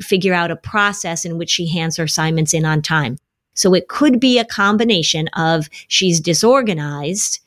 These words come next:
It also could be a combination of there's this social contagion of like, "Oh, it doesn't matter." This has been a very draining time.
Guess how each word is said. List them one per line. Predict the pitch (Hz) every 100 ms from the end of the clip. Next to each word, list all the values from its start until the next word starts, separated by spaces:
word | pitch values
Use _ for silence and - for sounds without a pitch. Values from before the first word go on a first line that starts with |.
| _
It | 190 -
also | 185 202 214 190
could | 196
be | 202 180
a |
combination | 180 180 175 175 175 160 180
of | - 170 156
there's | 165 151
this | 156 143
social | 185 185 -
contagion | - 180 156 185 185 156 165
of | - 160 156 160
like, | 156 156 -
"Oh, | 180 180 175 170 170 -
it | 170
doesn't | 185 160 160
matter." | 160 156 147 104 - _
This | 180 180
has | 226
been | 214 196
a | 185
very | 160 165 170 175 180
draining | 160 156 165 175 185 202 208
time. | 175 147 120 175 277